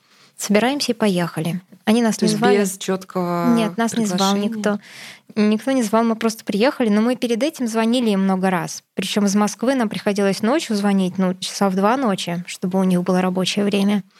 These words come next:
Speaker 1: И мы звонили где-то так месяц, я звонила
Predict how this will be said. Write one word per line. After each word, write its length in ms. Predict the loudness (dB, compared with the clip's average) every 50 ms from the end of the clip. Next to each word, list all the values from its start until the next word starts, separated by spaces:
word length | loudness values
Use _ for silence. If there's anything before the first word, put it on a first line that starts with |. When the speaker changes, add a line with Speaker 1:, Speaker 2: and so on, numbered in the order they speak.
| -20 -20 -20 -20 -8 _ 0
Speaker 1:
И 80 | 2
мы 240 | 2 2 2 0 0
звонили 420 | 0 0 0 2 2 2 0 0 0
где-то 260 | 0 0 -2 -2 -4 -6 _
так 180 | -6 -4 0
месяц, 420 | 0 2 2 2 0 -2 -6 -8 -6
я 80 | -4
звонила 520 | -2 0 0 2 2 2 2 2 0 0